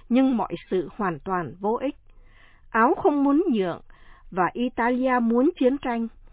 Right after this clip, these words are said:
Đường lối chính trị hòa bình của Tòa Thánh và của Đức Biển Đức mười lăm thất bại. Các nỗ lực của Tòa Thánh gia tăng trong năm một nghìn chín trăm mười bảy khi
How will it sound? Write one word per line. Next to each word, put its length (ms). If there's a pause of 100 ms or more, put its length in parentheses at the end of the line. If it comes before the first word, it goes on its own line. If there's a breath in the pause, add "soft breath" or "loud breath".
(500 soft breath)
Đường 240
lối 160
chính 260
trị 160
hòa 160
bình 300
của 100
Tòa 260
Thánh 300
và 60
của 160
Đức 220
Biển 260
Đức 140
mười 220
lăm 260
thất 280
bại. 260 (640)
Các 180
nỗ 200
lực 220
của 100
Tòa 200
Thánh 300
gia 120
tăng 280
trong 180
năm 120
một 140
nghìn 180
chín 260
trăm 240
mười 140
bảy 400
khi 120